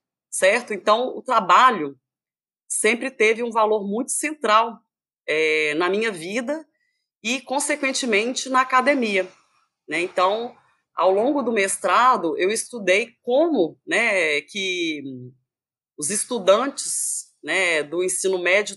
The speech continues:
técnico em máquinas navais se tornavam trabalhadores, né? Essa questão da, do acionamento da, da identidade de trabalhador. Fiz um estudo comparado entre a turma da manhã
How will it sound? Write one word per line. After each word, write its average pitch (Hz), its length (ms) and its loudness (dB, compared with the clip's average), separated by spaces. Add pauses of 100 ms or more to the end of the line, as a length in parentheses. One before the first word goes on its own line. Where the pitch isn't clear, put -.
técnico 156 680 -2
em 175 100 -4
máquinas 175 500 0
navais 170 520 0
se - 160 -12
tornavam 240 560 4
trabalhadores, 170 880 0
né? 170 400 0 (340)
Essa 165 240 -2
questão 196 640 -2
da, 170 720 4
do 175 140 -2
acionamento 214 640 2
da, 190 100 2 (220)
da 180 120 2
identidade 196 640 4
de - 80 -14
trabalhador. 180 800 0 (560)
Fiz 220 200 -6
um 233 40 -2
estudo 220 300 -6
comparado 202 480 4
entre 190 160 0
a 185 60 0
turma 190 260 -4
da 190 100 2
manhã 190 540 -4